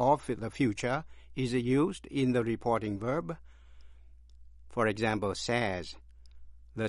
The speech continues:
tense is retained." Or if the indirect speech reports a general truth, "Keep the present tense."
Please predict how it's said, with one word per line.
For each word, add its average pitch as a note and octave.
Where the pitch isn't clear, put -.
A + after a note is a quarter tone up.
tense C#3+
is G#2+
retained." G#2
Or F3
if E3
the C#3
indirect D#3
speech -
reports A#2
a A2+
general D#3+
truth, -
"Keep G3
the A2+
present F#2
tense." D2+